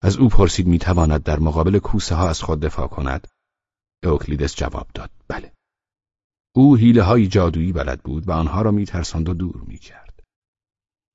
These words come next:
از او پرسید که می‌تواند رازی را در سینه نگاه دارد و حتی اگر او را در ساختمان دادگاه مذهبیون شکنجه کردند،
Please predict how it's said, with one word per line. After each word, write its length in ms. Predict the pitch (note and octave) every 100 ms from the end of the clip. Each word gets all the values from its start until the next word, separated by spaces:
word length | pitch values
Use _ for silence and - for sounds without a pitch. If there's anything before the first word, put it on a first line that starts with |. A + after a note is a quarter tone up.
| _
از 140 | G3+
او 120 | - E3+
پرسید 340 | - A#2 -
که 120 | -
می‌تواند 520 | F#3 F#3+ A2 G2 F#2
رازی 380 | E2+ F2+ G#2+ F#2
را 80 | F2
در 120 | D#2+
سینه 280 | D#2 - D#2
نگاه 320 | C#2+ C#2+ C#2+ -
دارد 320 | D2 C#2 - _ _ _ -
و 60 |
حتی 280 | E2+ C3+ B2+
اگر 260 | A2 G2 E2+ - - -
او 120 | D3+
را 100 | D3+
در 120 | A2+
ساختمان 640 | F#2+ G2 D#2 F2 F#2 F#2+ F2
دادگاه 460 | D#2+ D2+ - D#2+
مذهبیون 560 | F2 D2+ - D2+ D#2+ F#2
شکنجه 480 | - D#2+ D#2+ D2+ D2
کردند، 600 | - C#2 C#2 D2+ C2+